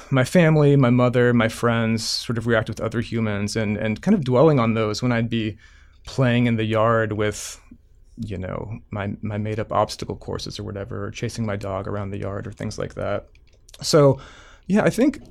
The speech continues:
I don't know, I, I'm just really grateful for the time that I had as a child to, to,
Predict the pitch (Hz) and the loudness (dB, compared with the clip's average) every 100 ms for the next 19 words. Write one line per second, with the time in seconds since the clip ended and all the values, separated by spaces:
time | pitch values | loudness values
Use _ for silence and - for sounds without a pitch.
0 | - 180 214 110 104 123 - 156 170 180 | -8 -2 2 2 0 0 2 2 2 4
1 | 190 135 139 131 117 117 104 120 110 110 | 4 6 2 2 -4 -2 -4 -2 0 0
2 | 107 101 117 107 101 - - 107 101 117 | -2 -4 0 0 0 -4 -6 -4 -2 0
3 | 135 101 98 - 98 95 95 98 - 104 | 0 0 -6 -4 0 0 -2 -4 -6 -6
4 | 98 95 98 - - - - - - - | -4 -6 -10 -16 -20 -20 -20 -16 -10 -4
5 | 110 95 95 | -2 -2 -6